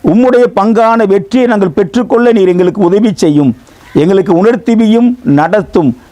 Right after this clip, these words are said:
நீர் மாத்திரம் மகிமைப்படும்படியாய் நாங்கள் ஜெபிக்கிறோம். இயேசு கிறிஸ்துவின் நாமத்தில் ஜெபிக்கிறோம் நல்ல பிதாவே, ஆமென். வெற்றியில் நமது பங்கும் உண்டு,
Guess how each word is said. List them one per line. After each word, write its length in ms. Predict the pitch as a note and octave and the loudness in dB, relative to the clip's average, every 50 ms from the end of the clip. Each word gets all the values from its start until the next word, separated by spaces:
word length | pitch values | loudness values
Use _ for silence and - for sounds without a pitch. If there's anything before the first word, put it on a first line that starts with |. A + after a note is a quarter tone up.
| - _ - | -20 _ -4
நீர் 240 | - D3+ G3 G#3+ G#3+ | -2 0 0 2 2
மாத்திரம் 420 | G#3 G3+ G#3+ G#3 - A3 G#3+ F#3+ | 2 0 0 -2 -2 -2 -2 -2
மகிமைப்படும்படியாய் 880 | F#3+ F3 A3+ B3 A#3 G3+ - A3+ A3 G#3+ G#3+ G#3+ G#3+ G#3+ G#3+ G#3+ G#3+ | 0 0 0 0 0 0 0 0 0 0 0 0 0 0 0 0 0
நாங்கள் 240 | G#3 F#3+ E3+ E3 D#3 C3 C#3+ | 0 0 -2 -2 -2 -2 -2
ஜெபிக்கிறோம். 540 | F3 E3+ F#3 G3 - - D#3+ D3+ C#3 A#2+ - - - - - - - | -2 0 -2 -2 -2 -2 -2 0 -2 -2 -4 -8 -14 -20 -16 -6 -2
இயேசு 340 | D3 E3 A3 - - A#3+ F#3+ | 0 0 0 0 -2 -4 -4
கிறிஸ்துவின் 420 | G#3 A#3 G#3+ - - B3 G3 G3 | -2 -2 -4 -2 -2 -2 -2 0
நாமத்தில் 420 | F#3+ F#3+ G#3 G#3+ G#3+ G3 F#3 G3+ E3 | 0 0 0 0 -2 -2 -2 -4 -2
ஜெபிக்கிறோம் 640 | F#3+ G3 F#3 G3 - - G3 G3 G3 F#3+ F#3+ A#3+ - - - | -2 0 -2 -2 -2 -2 0 0 0 0 -2 -4 -8 -8 -4
நல்ல 320 | - D3+ D#3+ F#3+ G3+ G3 F#3+ - | -2 0 0 0 0 -2 -2 -2
பிதாவே, 640 | E3 D3+ D#3+ E3 E3 D#3+ D#3+ D#3+ E3 E3 E3 E3 - - - | -2 0 0 0 0 0 0 0 0 0 0 -2 -4 -6 -4
ஆமென். 520 | C3+ B2+ C3 C3+ C#3+ C#3+ C#3 B2+ A2 G2 - - - - - - - - - - - D3+ B2 | -4 -2 -2 0 0 0 0 0 -2 -4 -6 -12 -20 -20 -20 -20 -20 -20 -12 -4 -2 0 0
வெற்றியில் 920 | C#3 F3+ G#3+ G3 - - C4 C#4+ C4+ C4+ C4 A3+ D#3+ E3 F#3 G3+ D4 - _ _ | 2 0 0 -2 -2 -4 -2 0 0 0 0 2 2 2 0 0 -4 -8 _ _
நமது 540 | - - C#3 C#3+ E3 F3+ A3 C4 C4+ C#4 C#4 | -4 -2 0 2 2 2 2 2 2 0 0
பங்கும் 420 | G#3+ A3+ A#3+ B3 B3 A#3+ C4 C4 A#3 | -2 -2 0 0 2 2 2 2 0
உண்டு, 600 | G#3+ G#3+ G#3+ A#3 A3+ G3 E3 E3+ F#3+ - - | 0 2 2 2 2 2 2 2 0 -2 -4